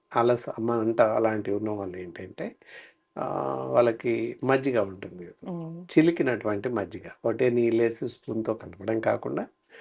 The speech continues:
Speaker 1: ఒక అరకప్పు మజ్జిగ పూర్తిగా పాల లెక్క తయారవ్వాలి. ఎలాంటి క్లాట్స్ అవి లేకుండా చాలా జాగ్రత్తగా బాగా తయారు చేయాలి.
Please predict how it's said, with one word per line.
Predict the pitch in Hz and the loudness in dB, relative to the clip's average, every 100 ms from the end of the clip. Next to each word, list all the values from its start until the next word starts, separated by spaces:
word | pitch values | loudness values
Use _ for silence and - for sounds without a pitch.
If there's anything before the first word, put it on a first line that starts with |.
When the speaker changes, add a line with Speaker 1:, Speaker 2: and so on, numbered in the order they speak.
| - _ 170 | -20 _ 2
Speaker 1:
ఒక | 165 | 8
అరకప్పు | 143 127 127 - | 8 8 2 0
మజ్జిగ | 127 120 117 123 135 | 2 2 4 2 2
పూర్తిగా | - 143 165 156 131 | 2 2 4 4 4
పాల | - 113 135 | 6 8 8
లెక్క | 123 120 139 | 6 4 6
తయారవ్వాలి. | 117 104 95 95 101 | 6 6 2 -4 -2
ఎలాంటి | 107 110 113 110 | 2 4 2 -2
క్లాట్స్ | - 110 110 - | 2 4 4 2
అవి | 107 101 | -2 0
లేకుండా | 104 101 104 107 | -4 -6 -8 -8
చాలా | - 113 101 | -8 -8 -4
జాగ్రత్తగా | 101 104 104 95 120 160 | -4 -4 -6 -6 -6 -6
బాగా | 135 107 107 135 | -8 -10 0 2
తయారు | 113 131 170 - | 2 -4 -10 -16
చేయాలి. | - | -20